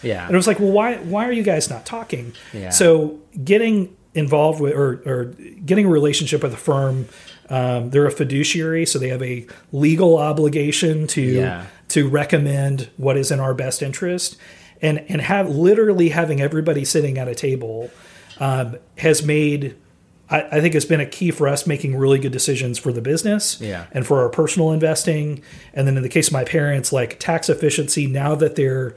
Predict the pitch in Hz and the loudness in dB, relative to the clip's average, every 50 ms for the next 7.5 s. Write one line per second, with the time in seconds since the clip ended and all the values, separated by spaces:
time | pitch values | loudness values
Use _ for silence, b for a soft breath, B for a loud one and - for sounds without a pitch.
0 | B B B B B B B B - 143 147 165 175 170 180 160 143 - - 147 | B B B B B B B B -6 -2 2 2 2 2 2 2 2 2 2 2
1 | 143 139 131 135 127 131 123 - - 151 135 131 127 131 131 123 123 123 113 - | 0 0 0 0 -2 -2 -2 -2 0 0 0 -2 -2 -4 -6 -6 -8 -6 -6 -6
2 | - - - 151 135 127 123 123 120 - 147 135 - 135 131 - 127 120 120 131 | -6 -4 -2 -2 -2 0 0 -2 -2 -4 -4 -4 -4 -4 -4 -4 -6 -8 -6 -6
3 | 147 147 - 143 131 135 - - - - - 165 160 - 143 131 127 120 B B | -6 -6 -6 -8 -8 -6 -6 -4 -2 0 2 2 2 2 0 -2 -4 -4 B B
4 | B B B - 165 185 196 165 143 127 - - 143 127 120 - 135 123 120 120 | B B B 2 4 4 4 2 0 -2 -4 -4 -4 -4 -4 -4 -4 -4 -4 -6
5 | 113 - B B B B B B B - - 135 131 127 127 127 - - 151 147 | -6 -8 B B B B B B B -6 -4 -2 -2 -2 -2 -2 -2 -2 -2 2
6 | - 202 185 156 139 131 147 160 165 165 156 143 143 139 - 151 139 - - 127 | 4 4 4 4 4 4 4 4 4 4 4 2 0 -2 -4 -4 -4 -4 -6 -6
7 | 117 120 123 127 127 123 117 110 110 110 | -6 -6 -6 -6 -6 -8 -8 -10 -12 -16